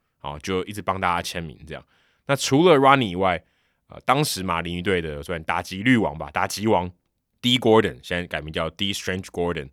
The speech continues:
他在那个时候也蛮红的，也是明星嘛。他每一场比赛哦，据说他都会到客队，就是等于是三垒休息区。呃，如果你看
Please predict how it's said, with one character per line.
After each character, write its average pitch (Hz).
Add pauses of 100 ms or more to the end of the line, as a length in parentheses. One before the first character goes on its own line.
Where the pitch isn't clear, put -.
(500)
他 101
在 110
那 110
个 101
时 98
候 87
也 85
蛮 90
红 85
的， 78
也 73
是 101
明 90
星 90
嘛。 78 (500)
他 160
每 117
一 113
场 101
比 76
赛 87
哦， 78
据 113
说 92
他 101
都 101
会 92
到 90
客 104
队， 90
就 95
是 95
等 90
于 92
是 107 (140)
三 127
垒 98
休 107
息 90
区。 82 (380)
呃， 87
如 101
果 107
你 98
看 110